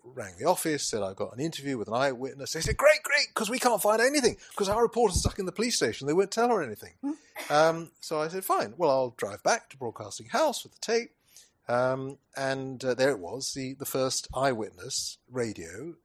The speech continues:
Speaker 1: um, uh, report suggesting that the police had shot this chap. Um, and, um, they were terribly pleased because this was, you know, the first inkling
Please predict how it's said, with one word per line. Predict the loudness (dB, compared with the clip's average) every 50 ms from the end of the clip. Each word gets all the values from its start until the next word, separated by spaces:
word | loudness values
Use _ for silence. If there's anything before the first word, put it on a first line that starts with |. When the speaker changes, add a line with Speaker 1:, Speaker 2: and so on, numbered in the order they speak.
| _ -10
Speaker 1:
um, | -6 -4 -4 -4 -4 -4 -8 -10 -12 -16 _ _ _ _ _ _ _ _ _ _ -2
uh, | 0 0 0 0
report | -2 -6 -6 -6 -6 -8 -8 -8 -10 -16 _ -12 -12 -12 -12 -14 _ _ _
suggesting | -6 -6 -4 -2 -2 -2 0 -2 -2 -2 -4 -8 -10 -12
that | -12 -12 -12
the | -12
police | -10 -8 -8 -8 -8 -10
had | -12 -10
shot | -8 -6 -6 -6 -6
this | -8 -10 -10 -10
chap. | -8 -8 -8 -8 -10 -12 _ _ _ _ _ _ _ _ _ _ _ _ _ _
Um, | 0 2 2 2 2 -2 -6 -12 _ _ _ _ _ _ _ 0
and, | 4 4 4 4 4 0 -4 -6 -8 -12 -14 -16 _ _ _ _ _ _ -2
um, | 0 0 0 -2 -8 -14 _ _ _ _ _
they | -6 -6
were | 0
terribly | 4 4 4 4 2 -2 -6 -6
pleased | -6 -4 -4 -4 -4 -8 -10 -14 -16 -18 -12
because | -10 -10 -4 -2 -2 -2 -2 -2
this | -2 -2 -2 -2 0
was, | 0 0 0 0 -4 -10 -10 -8 -6 -6 -6 -6
you | -8
know, | -10 -10 -8
the | -8
first | -8 -2 2 2 2 2 0 -2 -4 -4
inkling | -6 -6 -4 -6 -8 -10 -12 -14